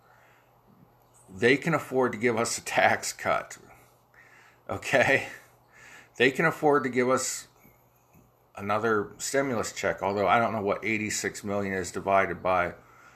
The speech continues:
three hundred million Americans, but, you know, it's something. <laughs> Uh, eighty-six million dollars to pay for hotel rooms for homeless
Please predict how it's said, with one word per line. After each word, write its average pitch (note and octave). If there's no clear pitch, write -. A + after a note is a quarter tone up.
three G#2+
hundred G2+
million F#2
Americans, F2+
but, -
you A#2
know, G2
it's F#2
something. B2
<laughs> -
Uh, G#2+
eighty-six F3
million D#3
dollars A#2
to -
pay B2
for A#2+
hotel A#2+
rooms C3
for G2
homeless D#3